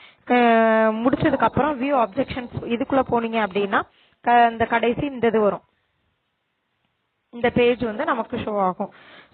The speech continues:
So வந்து, அஹ், நமக்கு வந்து கம்ப்ளீட் ஆயிடும். ஒன் by ஒன் என்னென்ன நம்ம பண்ணிருக்கோம், என்னென்ன செஞ்சிருக்கோம் அப்படிங்கிறது நமக்கு அப்படியே வே-, தெரியும். ஓகேங்களா? இவ்வளவுதான். இதுல ஏதாவது சந்தேகம் இருந்தா கமெண்ட்ல கேளுங்க, நான் கிளிய-, கிளாரிஃபை பண்றேன். அஹ், just ஒரு சின்ன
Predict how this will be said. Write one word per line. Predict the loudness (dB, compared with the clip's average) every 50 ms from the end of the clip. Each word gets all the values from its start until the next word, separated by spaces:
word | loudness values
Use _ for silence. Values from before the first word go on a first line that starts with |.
| -2
So | 2 4 4
வந்து, | 4 2 2 2 2 2 2 0 -2 -6 _
அஹ், | -8 -6 -2 -2 0 0 0 0
நமக்கு | 0 -2 -2 -2 -2 -2 -4
வந்து | -4 -2 -2
கம்ப்ளீட் | -2 -2 -2 -2 -2 -2 0 0
ஆயிடும். | 0 0 0 0 -2 -4 -4
ஒன் | -6 -6 -4
by | -2 0 0 0
ஒன் | -2 -4
என்னென்ன | -4 -6 -4 -4 -2 -2 -2 -2
நம்ம | -4 -4 -4 -4 -2
பண்ணிருக்கோம், | -4 -4 -4 -6 -6 -4 -4 -4 -4
என்னென்ன | -4 -6 -6 -6 -8
செஞ்சிருக்கோம் | -8 -10 -10 -8 -8 -8 -6 -6 -6 -6
அப்படிங்கிறது | -4 -6 -6 -6 -4 -4 -2 -2 -2 -4 -6 -10 -20 -20 -20 -8 -6
நமக்கு | -4 -4 -4 -2 -2 -2
அப்படியே | -2 0 0 0 -2 -2
வே-, | -2 -2 0 0 0 0 -2
தெரியும். | -4 -4 -4 -4 -6 -8 _ _ _ _ _ _ -6
ஓகேங்களா? | -4 -2 -2 -4 -2 -2 -4 -6 -6 -8 -14 _ _ -10
இவ்வளவுதான். | -6 -2 -2 0 0 -2 -4 -6
இதுல | -4 -4 -2
ஏதாவது | -2 0 0 0 0 0 -2 -4
சந்தேகம் | -4 -2 0 2 2 2 2 2 2
இருந்தா | 2 2 2 0 0 0
கமெண்ட்ல | 0 -2 -2 -2 -2 -4 -4 -6 -6 -6
கேளுங்க, | -4 -4 -4 -4 -4 -6 -6 -6
நான் | -6 -6 -6 -6
கிளிய-, | -4 0 2 2 4 4 4 2 2 0
கிளாரிஃபை | 0 0 0 0 0 -2 -4 -2
பண்றேன். | -2 -2 -2 0 0 0 0 -2 -4 _ _ _ -20 -20 -20 -20 _ -2
அஹ், | 0 2 2 2
just | 2 0 0 -2 -2 -2 0 2 4
ஒரு | 4 4 4 2 -2
சின்ன | -4 -6 -6 -4 -4